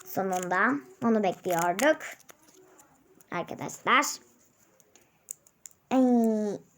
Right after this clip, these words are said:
ay. Bundan dövme çıkmadı arkadaşlar.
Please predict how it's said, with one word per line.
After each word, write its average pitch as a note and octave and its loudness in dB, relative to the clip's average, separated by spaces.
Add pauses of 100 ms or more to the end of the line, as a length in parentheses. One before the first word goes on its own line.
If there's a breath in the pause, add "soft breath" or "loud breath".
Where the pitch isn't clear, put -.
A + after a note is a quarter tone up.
(160)
ay. C#4 0 (500 soft breath)
Bundan E4+ 6
dövme E4 6
çıkmadı F#3+ -4
arkadaşlar. - -4